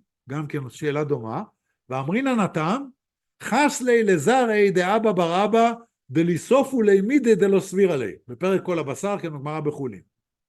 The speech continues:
שם מדובר שהם נתנו כותח הבבלי, לא משנה, משהו בכותח,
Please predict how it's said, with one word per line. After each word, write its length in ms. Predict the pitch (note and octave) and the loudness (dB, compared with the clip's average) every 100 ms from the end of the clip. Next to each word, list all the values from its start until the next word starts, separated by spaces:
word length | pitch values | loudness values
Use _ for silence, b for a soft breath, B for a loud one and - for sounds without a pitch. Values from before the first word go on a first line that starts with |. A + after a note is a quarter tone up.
| _ _ _ _ _ _ _ _ _ - | _ _ _ _ _ _ _ _ _ -8
שם 160 | D4 D4+ | -6 -6
מדובר 320 | C4+ D4 C#4+ | -4 -2 -2
שהם 200 | A#3 A#3 | -2 -4
נתנו 520 | G3+ C4+ B3+ A3+ G3+ G3+ | -6 -10 -8 -8 -10 -10
כותח 320 | F#3+ G#3 F#3+ | -6 -6 -4
הבבלי, 380 | D#3+ A3 F#3+ F3 | -4 -2 -2 -4
לא 120 | F#3 | -4
משנה, 380 | E3+ F3+ G3+ F3 | -8 -8 -6 -6
משהו 420 | E3 E3 D#3+ D#3+ | -8 -10 -10 -8
בכותח, 580 | D3 D3 G3+ G#3+ - | -10 -6 -2 -4 -4